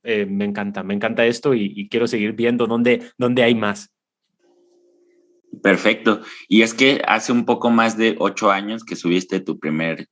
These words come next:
Speaker 2: video a YouTube. Y, pues, bueno, en todo este umbral de lo que ha sido tu carrera, primero me gustaría saber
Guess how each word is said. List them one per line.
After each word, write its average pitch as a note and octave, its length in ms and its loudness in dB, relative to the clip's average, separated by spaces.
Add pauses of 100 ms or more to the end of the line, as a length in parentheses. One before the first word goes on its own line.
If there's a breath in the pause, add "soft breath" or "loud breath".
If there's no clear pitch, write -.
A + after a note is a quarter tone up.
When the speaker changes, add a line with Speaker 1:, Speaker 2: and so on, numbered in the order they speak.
Speaker 2:
video E2 480 2
a E2 60 4
YouTube. E2+ 540 -2 (580 loud breath)
Y, G2+ 180 6
pues, G2+ 180 2
bueno, B2 280 6
en B2+ 100 6
todo B2+ 120 4
este C#3 220 2
umbral G#2 400 6
de G#2 80 0
lo F2+ 160 -2
que F2+ 100 0
ha F2+ 120 4
sido F#2+ 300 2
tu F#2+ 120 -4
carrera, F2+ 520 0 (520 soft breath)
primero A#2 320 2
me B2+ 80 0
gustaría G2 380 -2
saber F#2+ 340 -2